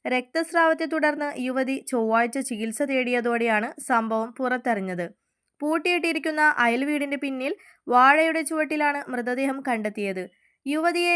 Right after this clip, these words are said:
രക്തസ്രാവത്തെ തുടർന്ന് ആദ്യം കിടങ്ങന്നൂരിലെ സ്വകാര്യ ആശുപത്രിയിൽ എത്തിച്ചു. ഇവിടെ നിന്ന് റഫർ ചെയ്തതനുസരിച്ചാണ് പന്ത്രണ്ട് മുപ്പതിന്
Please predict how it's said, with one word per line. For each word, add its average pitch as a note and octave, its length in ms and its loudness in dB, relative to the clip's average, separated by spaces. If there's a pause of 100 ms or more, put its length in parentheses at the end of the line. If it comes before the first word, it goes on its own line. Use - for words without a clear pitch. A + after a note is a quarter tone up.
രക്തസ്രാവത്തെ D#4 760 0
തുടർന്ന് C#4 560 -4
ആദ്യം A#3 480 2
കിടങ്ങന്നൂരിലെ D4 800 -4
സ്വകാര്യ C4 540 -2
ആശുപത്രിയിൽ C#4 640 -4
എത്തിച്ചു. G3 420 -6 (480)
ഇവിടെ F4 280 -2
നിന്ന് E4+ 380 -2
റഫർ B3 320 2
ചെയ്തതനുസരിച്ചാണ് C#4+ 1300 -4 (140)
പന്ത്രണ്ട് D4+ 480 0
മുപ്പതിന് D4+ 480 -2